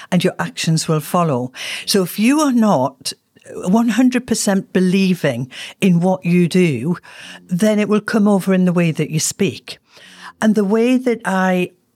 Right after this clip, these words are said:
always position this with my clients is for them to think about the impact on their client, because everything, whether it be a product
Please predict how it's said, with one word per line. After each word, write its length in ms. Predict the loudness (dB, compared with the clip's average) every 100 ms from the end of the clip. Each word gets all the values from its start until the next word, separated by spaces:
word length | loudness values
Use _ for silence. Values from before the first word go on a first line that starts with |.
| _
always 280 | -2 0 0
position 600 | 0 0 0 0 0 0
this 260 | 0 -4 -4
with 160 | -4
my 140 | -2 -4
clients 600 | -2 -2 0 -2 -4 -2
is 200 | -2 -2
for 160 | -2
them 160 | 0 0
to 140 | -2
think 340 | -2 0 2 2
about 300 | -2 -2 0
the 180 | 2
impact 600 | 2 0 -2 -6 -8 -14 -18 -18 -20 -20 _ _
on 260 | 0 4 4
their 340 | 4 2 0 -4 _ -6
client, 600 | -4 -2 -6 -8 -10 -12 _ _ -20 -16 -16 -4
because 580 | -4 -2 0 0 0 -6 -18 -20 -14 -2
everything, 600 | -2 2 0 0 -2 0
whether 260 | 0 2 0
it 140 | 0
be 160 | 0 0
a 40 |
product 460 | 0 -2 0 -2